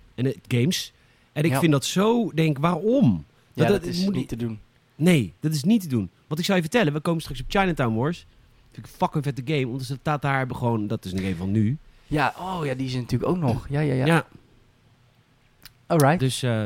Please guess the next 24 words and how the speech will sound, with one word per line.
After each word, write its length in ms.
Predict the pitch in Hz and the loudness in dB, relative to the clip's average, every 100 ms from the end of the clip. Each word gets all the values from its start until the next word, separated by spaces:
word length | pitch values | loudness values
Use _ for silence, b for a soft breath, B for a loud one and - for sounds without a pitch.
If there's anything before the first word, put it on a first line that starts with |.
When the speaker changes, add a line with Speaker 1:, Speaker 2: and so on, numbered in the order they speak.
| 104 | -4
Speaker 1:
dus, 220 | 123 - | -6 -6
eh, 80 | 127 | -4
maar 100 | 156 | -2
goed, 160 | 147 | -4
goede 200 | - 214 208 | -2 -2 0
herinneringen 400 | 185 185 180 165 | 2 0 0 0
aan 60 | |
Grand 140 | 151 151 | 0 0
Theft 140 | 135 | 0
Auto 280 | 139 135 127 | -2 -2 -4
één. 280 | 117 127 127 | -2 0 0
Speaker 2:
Absoluut. 420 | 127 - _ 127 | -2 -10 _ 0
Speaker 1:
Ondanks 200 | 120 131 | 4 4
dat 80 | 117 | 2
het 100 | 113 | 0
wel 120 | 131 | -2
simpel 380 | 127 - 117 117 | 0 0 0 -2
was 180 | 110 101 | -2 -4
natuurlijk. 320 | 107 - 95 | -4 -4 -6
Het 80 | 95 | -6
was 100 | 95 | -8
gewoon 180 | 92 98 | -8 -6
een 60 | 95 | -4
beetje 340 | 98 98 101 | -6 -6 -8